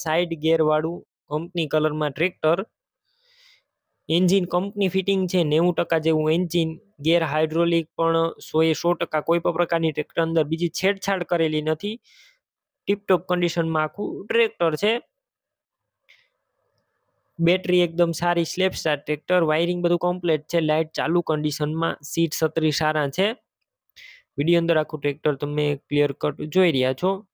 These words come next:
વન ઓનર છે, એટલે કે એક જ માલિકે ચલાવેલું ટ્રેક્ટર છે. ટાયર પણ તમને સાઈઠ ટકા જેવા ટાયર જોવા મળશે,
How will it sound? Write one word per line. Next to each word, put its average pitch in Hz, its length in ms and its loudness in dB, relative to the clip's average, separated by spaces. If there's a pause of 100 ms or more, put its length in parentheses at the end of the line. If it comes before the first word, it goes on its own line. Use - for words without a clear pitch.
(840)
વન 165 260 2
ઓનર 170 380 2
છે, - 140 -2
એટલે 156 220 2
કે 202 100 2 (540)
એક 175 240 -4 (140)
જ - 60 -8
માલિકે 185 460 0
ચલાવેલું 175 560 0
ટ્રેક્ટર 143 440 -2
છે. 113 200 -10 (800)
ટાયર 156 340 2
પણ 151 240 -4
તમને 151 380 -2
સાઈઠ 143 420 -6
ટકા 151 240 -2
જેવા 139 340 0
ટાયર 139 500 0
જોવા 139 280 2
મળશે, 135 280 -2